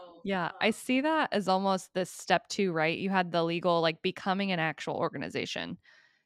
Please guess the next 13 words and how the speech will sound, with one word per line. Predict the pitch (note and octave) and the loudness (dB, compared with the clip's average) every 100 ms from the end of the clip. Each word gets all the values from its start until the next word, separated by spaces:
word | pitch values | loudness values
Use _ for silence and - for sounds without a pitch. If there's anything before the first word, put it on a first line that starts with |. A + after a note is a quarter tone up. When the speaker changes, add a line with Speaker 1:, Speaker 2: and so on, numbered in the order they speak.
| _ | _
Speaker 1:
So | - | -4
you | G3+ | 0
said | G3+ G3 | 2 2
you | G#3 | 4
brought | F#3+ F3+ | 6 6
in | F3+ F3+ | 4 0
someone | F3 E3 E3 | -2 -2 -4
from | E3+ D#3 | -6 -8
s-, | - - - _ | -10 -12 -12 _
slew | - F#3+ F3 | -8 -2 0
Law, | E3+ D#3 D3 | 4 4 4
like, | D3+ C#3 | 0 -4
a, | - | -12